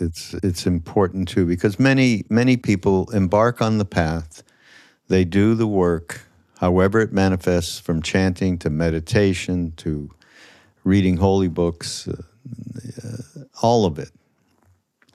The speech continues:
By the way, satsang or community being right up to the very top of things that one can do, uh, to transform oneself. So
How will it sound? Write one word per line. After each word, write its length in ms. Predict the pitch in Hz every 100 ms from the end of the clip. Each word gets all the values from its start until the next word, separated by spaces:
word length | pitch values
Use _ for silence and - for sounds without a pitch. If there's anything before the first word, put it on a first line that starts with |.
| -
By 140 | 92
the 100 | 85
way, 120 | 82
satsang 800 | 78 - 117 104 - 98 82 80
or 100 | 80
community 600 | 78 - 95 104 92 78 78
being 420 | 87 82 80 76 - - -
right 360 | 87 98 98
up 160 | 87 -
to 120 | 82
the 100 | 82
very 300 | 85 90 78
top 580 | 76 - 101 90 76 - -
of 180 | 87 82
things 560 | - 107 101 87 82 -
that 100 | 87
one 240 | 92 85
can 220 | 80 82
do, 360 | 82 90 78 82 - _ - - - - _ -
uh, 240 | 87 82 78
to 520 | - 90 82 78 76 - -
transform 640 | - 87 85 - 104 101
oneself. 500 | 85 80 - 82 76 78 _ _ - _ _ _ _ _ _ _ _ _ _ _
So 460 | - - 120 113 -